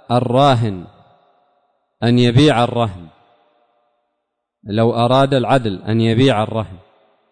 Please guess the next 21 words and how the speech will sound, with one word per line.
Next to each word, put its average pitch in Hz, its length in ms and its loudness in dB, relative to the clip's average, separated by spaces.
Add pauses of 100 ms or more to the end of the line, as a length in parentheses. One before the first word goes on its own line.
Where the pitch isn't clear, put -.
(520)
إذا 101 100 -6
اتفقوا 123 840 -2 (220)
على 117 260 -2
وضع 123 420 -2 (1080)
الرهن 131 560 0
في 123 300 0
يد 147 280 -4 (280)
عدل، 117 380 -2 (500)
قالوا: 123 280 0
"إذا 120 260 -2
قضى 120 520 -4
إلى 113 100 -2
أجل 117 420 -4
كذا 123 280 -6
وكذا، 120 380 -6
وإلا 131 400 -4
بعت 139 360 -4
الرهن 151 600 -2 (1800)
وقضيت 127 580 0 (1400)
المرتهن 113 640 0
حقه"، - 500 -12